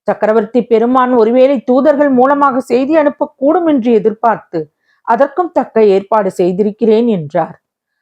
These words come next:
தளபதி பரஞ்சோதி இவ்விதம் சொல்லி வாய் மூடுவதற்குள்ளே மண்டபத்தின் வாசற்காவலன் ஒருவன் விரைந்து உள்ளே வந்து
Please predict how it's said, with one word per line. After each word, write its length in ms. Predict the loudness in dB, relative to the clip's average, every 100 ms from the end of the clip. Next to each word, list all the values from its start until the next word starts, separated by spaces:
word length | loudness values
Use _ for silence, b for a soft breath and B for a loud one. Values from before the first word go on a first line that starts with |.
| _
தளபதி 420 | -4 0 0 0
பரஞ்சோதி 600 | 0 -2 0 2 2 2
இவ்விதம் 380 | 0 0 0 0
சொல்லி 360 | 0 0 2 2
வாய் 340 | 2 0 0
மூடுவதற்குள்ளே 800 | 0 2 0 -2 -2 0 2 0 -4 _ _ _
மண்டபத்தின் 680 | -6 -2 0 0 0 0 2
வாசற்காவலன் 800 | 2 2 0 -2 0 0 2 2
ஒருவன் 340 | 2 2 2 2
விரைந்து 420 | 2 2 2 0
உள்ளே 300 | 2 2 0
வந்து 400 | 0 -4 -6